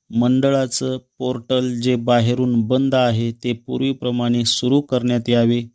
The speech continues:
त्याचबरोबर कामगार सुविधा केंद्रात होणारी गर-, गर्दी टाळण्यासाठी, त्याचबरोबर अनेक महत्त्वाच्या बाबी या निवेदनामध्ये नमूद आहेत. त्याच्या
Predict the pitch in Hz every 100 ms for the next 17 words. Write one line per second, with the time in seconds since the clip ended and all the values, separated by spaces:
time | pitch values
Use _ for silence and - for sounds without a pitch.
0 | _ _ _ _ _ - 127 135 - 123
1 | 120 117 123 120 117 - 123 123 127 131
2 | 127 123 120 120 120 117 131 127 120 117
3 | 117 - - 117 120 120 117 120 123 120
4 | 113 - 113 131 139 151 147 120 117 117
5 | 117 - 117 - 123 131 _ _ _ _
6 | _ - 123 135 135 110 120 120 113 123
7 | 123 - _ _ _ _ _ _ _ 113
8 | 131 143 143 120 123 117 123 117 120 117
9 | 113 123 120 120 - _ _ 113 127 127
10 | 120 101 - 117 117 113 117 117 113 113
11 | 113 113 123 131 85 107 117 117 - _
12 | _ _ _ _ _ - - _ _ _
13 | 127 120 147